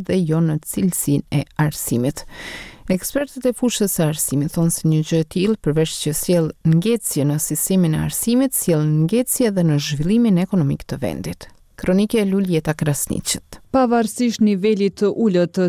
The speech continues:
Speaker 2: cilësisë së arsimit në Kosovë, autoritetet e vendit nuk e kanë parë të arsyeshme që në mesin e prioriteteve të përcaktimit të politikave buxhetore ta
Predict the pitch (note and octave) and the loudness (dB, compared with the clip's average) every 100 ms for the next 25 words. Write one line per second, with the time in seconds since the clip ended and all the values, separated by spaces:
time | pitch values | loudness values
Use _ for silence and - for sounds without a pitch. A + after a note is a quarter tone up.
0 | E3 F3+ E3 - F#3+ E3+ - E3+ E3+ - | 2 0 0 2 2 2 2 2 2 2
1 | G3 F3+ E3+ F3+ F3 E3+ E3+ E3 A3+ A3 | 2 4 2 0 2 2 0 0 2 2
2 | G#3 G3 F#3 G3 F#3+ F3+ F#3+ F#3+ F3 F3+ | 4 2 2 2 2 2 0 0 0 2
3 | F3 E3 G#3+ F#3+ G3 F#3+ F#3+ F#3+ F3 E3+ | 2 2 0 2 2 2 2 0 0 0
4 | E3+ G3+ E3 D3 C#3+ D3 - G#3 A3 A3 | 2 2 0 0 -2 -2 -2 2 2 2
5 | G#3+ G#3+ G3+ G#3 G3 G3 G3+ G3+ G3+ F#3 | 2 2 2 0 2 2 2 2 0 0
6 | F3 F3+ F3+ F3+ - G3+ F#3+ E3+ F3 - | 0 2 2 2 2 0 0 0 0 -2
7 | E3 F3 D3+ F3 - G#3 F#3+ E3 F3 E3 | 0 -2 0 -2 0 2 2 2 0 0
8 | F#3 E3 E3 F#3 F3 D#3 E3 D#3 D3 E3 | 2 0 0 0 0 2 2 2 2 0
9 | D3+ D3 G3 G3 F3+ F3 G3 | 0 0 2 2 2 2 0